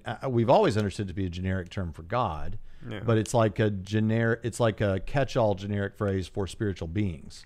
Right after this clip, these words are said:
Speaker 1: right? So it's not like there's a council of gods as such, like God is God, um, which is impossible, but it, it, but these are some sort of being, right?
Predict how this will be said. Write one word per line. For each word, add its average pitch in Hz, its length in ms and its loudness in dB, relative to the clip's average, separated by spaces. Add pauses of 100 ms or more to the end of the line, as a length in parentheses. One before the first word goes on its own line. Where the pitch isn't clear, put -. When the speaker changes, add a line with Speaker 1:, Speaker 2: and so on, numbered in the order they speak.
(380)
Speaker 1:
right? 98 280 0 (280)
So 135 160 4
it's 120 120 2
not 147 160 6
like 131 120 4
there's 113 160 4
a 101 40 -2
council 113 440 0
of 95 160 -2
gods 104 420 4
as 98 260 -4
such, - 640 -2
like 92 220 -8
God 110 280 4
is 80 140 -2
God, 78 520 -10 (440)
um, 92 500 0
which 95 200 -4
is 80 100 -4
impossible, 85 720 -6 (300)
but 113 400 4
it, 131 240 -2
it, 117 400 -4
but 110 100 0
these 110 220 2
are 101 80 0
some 113 320 0
sort 107 220 0
of 90 100 -2
being, 92 500 0
right? 101 320 0